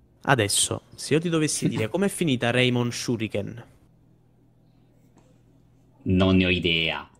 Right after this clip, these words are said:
Speaker 1: Capisci?
Speaker 2: Potrebbe
Speaker 1: E
Speaker 2: aver
Speaker 1: tu hai
Speaker 2: vinto
Speaker 1: detto
Speaker 2: la
Speaker 1: che,
Speaker 2: Raymond. <laughs>
Speaker 1: e tu hai detto che hai una conosce-, cioè, la tua conoscenza profonda di Inazuma si ferma alle prime serie.
Speaker 2: Esatto.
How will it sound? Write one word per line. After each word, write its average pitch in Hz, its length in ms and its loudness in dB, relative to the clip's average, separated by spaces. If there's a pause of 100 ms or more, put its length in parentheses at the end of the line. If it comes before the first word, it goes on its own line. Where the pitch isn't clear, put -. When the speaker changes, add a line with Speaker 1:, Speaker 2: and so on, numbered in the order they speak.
(160)
Speaker 1:
Capisci? 147 440 2
Speaker 2:
Potrebbe 151 60 8
Speaker 1:
E - 20 4
Speaker 2:
aver 139 200 10
Speaker 1:
tu - 0 -
hai 156 100 12
Speaker 2:
vinto 135 180 8
Speaker 1:
detto - 0 -
Speaker 2:
la 120 120 2
Speaker 1:
che, - 0 -
Speaker 2:
Raymond. 107 640 2
<laughs> 269 140 0
Speaker 1:
e 180 140 0
tu 160 120 6
hai 165 80 12
detto 151 360 6
che 139 400 4 (300)
hai 131 260 4
una 127 160 4
conosce-, 120 460 -2
cioè, 127 140 2
la 117 100 4
tua 143 120 6
conoscenza 131 480 4
profonda 123 420 0
di 123 80 -6
Inazuma 135 400 -2
si 147 120 -2
ferma 120 400 2
alle 113 220 4
prime 123 260 2
serie. 110 420 -2 (500)
Speaker 2:
Esatto. 87 760 -4